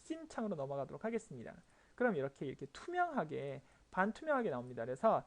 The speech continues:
이것을 글자 위를 이렇게 가져다 대시면 되겠습니다.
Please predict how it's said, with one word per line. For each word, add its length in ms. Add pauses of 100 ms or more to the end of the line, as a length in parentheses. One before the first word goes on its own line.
(220)
이것을 460
글자 360
위를 240
이렇게 220
가져다 380
대시면 380
되겠습니다. 640